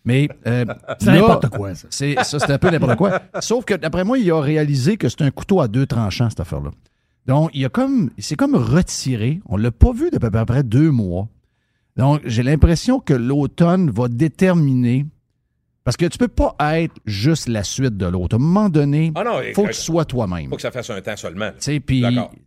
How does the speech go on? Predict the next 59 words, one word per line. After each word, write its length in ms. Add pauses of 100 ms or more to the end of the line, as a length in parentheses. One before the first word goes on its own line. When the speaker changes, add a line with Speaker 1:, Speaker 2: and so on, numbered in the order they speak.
Speaker 1:
sais, 160
moi, 200
je 120
pense 220
que 100
la 140
traque 340
qu'il 120
avait 160
pris, 420
là, 120
il 60
avait, 160 (1000)
il 240
était 160
en 140
train 200
de 100
s'auto-éliminer 760
parce 140
que, 60
tu 80
sais, 40
il 60
est 40
quand 120
même 140
rentré 260
très 260
serré. 460
Ça 100
prendra 180
pas 140
grand-chose 540
pour 240
que, 260
à 80
la 80
Speaker 3:
Ouais. 60
Speaker 1:
prochaine 260
élection, 400 (380)
il 80
fasse 180
partie 260
des, 120
du 140
peu 200
de 60
maire 260
qui 80
se 80
fasse 160
sortir. 340
Donc, 200 (540)
il 120
va 120
essayer 400
de 120
trouver 760